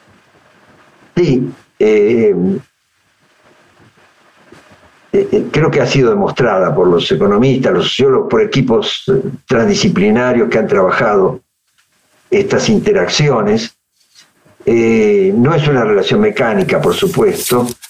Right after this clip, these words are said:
eh, una consecuencia en automático de que porque gano menos salario voy a votar a la derecha. Esto no ocurre en muchísimos casos. Eh, eh, hay que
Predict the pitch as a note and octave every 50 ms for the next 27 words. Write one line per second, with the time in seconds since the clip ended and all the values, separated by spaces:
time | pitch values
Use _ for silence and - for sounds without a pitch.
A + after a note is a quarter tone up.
0 | - _ _ _ - - F#2+ F2+ F2 F2 E2+ - - - - F#2+ F#2+ G#3 - -
1 | - A3 G3+ - - G3+ - A3 A#3 A3+ G3+ - - G#3 C#3 F3+ F3+ F3 F3+ F3
2 | F3 E3+ - G#3+ G#3+ A#3 A#3 G#3 F3+ C#3+ - F2 - - - C3+ C3 - - -
3 | - D3+ - - F2+ - - - F#2+ F2+ E2+ - A2 A3+ A3+ - G#3+ G3+ - -
4 | G#2 F#3+ F#3 - - - F#2+ G2+ G#2+ G#2+ G#2+ A2+ A2+ A2 G#2 - - - _ _
5 | _ _ _ _ - - - _ _ - F#2+ A2 A2+ G#2+ G2+ F#2 F#2+ D#2 C#2+ G#2
6 | G#2 F#2+ F#2+ F#2+ F2 - F2 F2+ E2 D#2 D#2 E2 F2 G#3 A3+ - A#2 - - -
7 | - F#2+ F2 - E2 D#2 - - C#3+ - - - - - - B2+ - G2+ G#2 G#3
8 | - - - C3 B2 G#2+ G#2 A2+ G#2 F#2+ F2+ F#2 G2 F#2+ - C3+ B2+ - - F2
9 | F2 - D2 - - C#2+ - - - - - - - - - - - - - -
10 | - - - - - - - _ _ - - - - - _ _ _ _ _ _
11 | _ - - - - - - - - - - D3 - - _ - - - - D#3
12 | F#3 G#3 - A3 G3+ F#3+ D#3